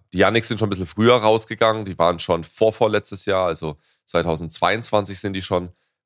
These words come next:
rausgegangen im, äh, Herbst, Winter. Und da hat sich dann abgezeichnet, hey, irgendwie, das, das ist eine Sackgasse, in der wir uns bewegen. Und dann haben wir uns, wie gesagt, spätestens im April dann auch zweitausenddreiundzwanzig entschieden, okay,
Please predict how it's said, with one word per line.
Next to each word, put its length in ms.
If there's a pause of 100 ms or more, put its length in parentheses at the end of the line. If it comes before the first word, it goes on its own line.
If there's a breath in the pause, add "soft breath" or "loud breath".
rausgegangen 720
im, 440 (400)
äh, 460 (120)
Herbst, 540
Winter. 560 (840)
Und 80
da 80
hat 120
sich 100
dann 100
abgezeichnet, 760
hey, 180
irgendwie, 440
das, 540 (680)
das 180
ist 200
eine 80
Sackgasse, 500
in 80
der 160
wir 140
uns 180
bewegen. 480 (300)
Und 100
dann 160
haben 140
wir 80
uns, 180
wie 80
gesagt, 240
spätestens 480
im 100
April 320
dann 200
auch 260
zweitausenddreiundzwanzig 960
entschieden, 300
okay, 320